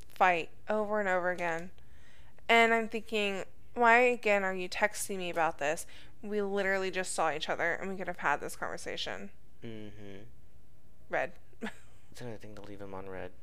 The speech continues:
Speaker 2: <laughs> when bosses try and talk to you on your day off.
Speaker 1: Yeah, that's what I was
Speaker 2: After
Speaker 1: saying.
Speaker 2: work.
Speaker 1: They're like, "Hey,
Speaker 2: Or
Speaker 1: go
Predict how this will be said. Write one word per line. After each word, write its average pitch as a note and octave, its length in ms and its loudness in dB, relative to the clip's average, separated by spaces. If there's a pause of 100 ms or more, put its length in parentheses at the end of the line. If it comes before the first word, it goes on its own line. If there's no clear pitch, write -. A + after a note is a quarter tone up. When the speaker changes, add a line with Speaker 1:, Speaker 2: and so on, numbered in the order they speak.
(300)
Speaker 2:
<laughs> - 340 4
when B2+ 220 2
bosses G2 480 0
try G2 160 -6
and F#2+ 160 -4
talk F2+ 240 -8
to - 100 -10
you F#2+ 140 -4
on F#2+ 80 -6
your G2 80 -6
day G2 160 0
off. F#2 260 -2 (240)
Speaker 1:
Yeah, F#3+ 220 6
that's F#3 180 -4
what G3+ 60 2
I F3 100 6
was F3 120 4
Speaker 2:
After F3+ 160 4
Speaker 1:
saying. E3+ 140 0
Speaker 2:
work. - 140 2
Speaker 1:
They're F#3+ 160 0
like, F3+ 240 2 (440)
"Hey, G#3+ 200 12
Speaker 2:
Or E3 220 12
Speaker 1:
go A3+ 100 4